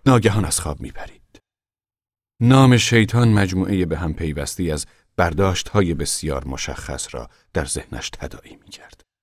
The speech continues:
آنگاه به بحث اجتهادی بغرنجی درباره چگونگی تأویل صحیح مقوله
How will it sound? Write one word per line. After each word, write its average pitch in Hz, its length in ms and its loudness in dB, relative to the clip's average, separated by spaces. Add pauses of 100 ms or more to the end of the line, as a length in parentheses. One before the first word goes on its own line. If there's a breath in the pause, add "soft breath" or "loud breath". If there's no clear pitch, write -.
(800)
آنگاه 113 400 0 (160)
به 110 100 6
بحث 120 320 0
اجتهادی 71 680 -4
بغرنجی 107 680 0
درباره 71 540 -2
چگونگی 73 640 -4
تأویل 71 540 -10
صحیح 78 460 -8
مقوله 65 600 -10